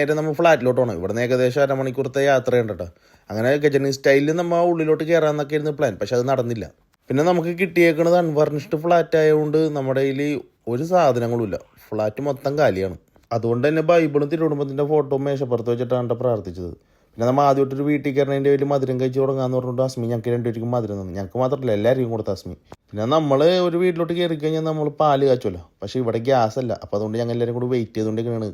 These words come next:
കുറച്ച് നേരമായിട്ട്. ഞാൻ പറഞ്ഞല്ലോ, അൺഫർണിഷ്ഡ് ഫ്ലാറ്റ് ആയതിൻ്റെ പേരിൽ നമുക്കൊന്നും ഇല്ലാത്തതുകൊണ്ട് ഞങ്ങൾ എല്ലാവരും കൂടി നിലത്ത് കിടന്നും ഇരുന്നൊക്കെയാണ് വെയിറ്റ് ചെയ്തുകൊണ്ടിരിക്കുന്നത്. അങ്ങനെ ഞങ്ങളുടെ വെയിറ്റിങ്ങിൻ്റെ അവസാനം പയ്യെ പാല് ഇത് തിളച്ച് തൂവി തുടങ്ങി കേട്ടോ. പിന്നെ എന്തോ ഭാഗ്യത്തിന് അന്ന് ഉച്ച കഴിഞ്ഞപ്പോൾ തന്നെ ഭാഗ്യത്തിന്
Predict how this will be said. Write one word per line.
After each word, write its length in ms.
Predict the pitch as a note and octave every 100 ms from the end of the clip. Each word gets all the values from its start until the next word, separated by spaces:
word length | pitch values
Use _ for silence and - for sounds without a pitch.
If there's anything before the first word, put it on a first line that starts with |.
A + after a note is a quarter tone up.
| G2
കുറച്ച് 200 | G2 G#2
നേരമായിട്ട്. 280 | F#2 E2 - F#2+
ഞാൻ 100 | G#2 B2
പറഞ്ഞല്ലോ, 320 | C3+ C3 A#2+
അൺഫർണിഷ്ഡ് 520 | A2 G#2 A2 - A2+ A#2
ഫ്ലാറ്റ് 280 | C#3 C3+ C3+
ആയതിൻ്റെ 220 | C3+ C3 C#3
പേരിൽ 180 | C#3 C3+ C3+
നമുക്കൊന്നും 380 | C3 A#2+ C3 C3
ഇല്ലാത്തതുകൊണ്ട് 320 | C3 B2 B2 B2+
ഞങ്ങൾ 140 | B2+ C3
എല്ലാവരും 220 | B2 A#2
കൂടി 100 | A#2 C3
നിലത്ത് 260 | A#2+ A#2 A2+
കിടന്നും 320 | C3 A2 A#2+ B2+
ഇരുന്നൊക്കെയാണ് 480 | A2+ G#2+ G2+ A#2+ A#2+ A2+
വെയിറ്റ് 180 | A2+ G2+
ചെയ്തുകൊണ്ടിരിക്കുന്നത്. 600 | G#2 G2+ G#2 G#2 F#2 F2 - _ _ _ _
അങ്ങനെ 160 | G#2 A2
ഞങ്ങളുടെ 220 | C#3+ D3 D3+
വെയിറ്റിങ്ങിൻ്റെ 500 | D3+ B2+ B2+ C3+ C#3+
അവസാനം 400 | D#3+ D#3 D3+ D3 D3 -
പയ്യെ 340 | C#3 B2 B2+ B2+
പാല് 360 | C#3+ B2+ A#2 A#2
ഇത് 100 | C3 C3 C3
തിളച്ച് 360 | B2 G#2+ G#2 A#2+ B2+ _ _
തൂവി 240 | A#2+ G#2 G2+
തുടങ്ങി 220 | A2+ G#2+ D#2
കേട്ടോ. 140 | -
പിന്നെ 140 | - C3
എന്തോ 140 | D#3 D#3+
ഭാഗ്യത്തിന് 320 | F3+ E3+ E3+ F3+
അന്ന് 280 | E3+ D#3+ E3 F#3 D#3+
ഉച്ച 120 | D#3+ E3+
കഴിഞ്ഞപ്പോൾ 340 | E3+ E3+ D3+ D#3
തന്നെ 180 | D#3+ D#3+ D#3+
ഭാഗ്യത്തിന് 480 | C#3+ C#3 C3 C#3+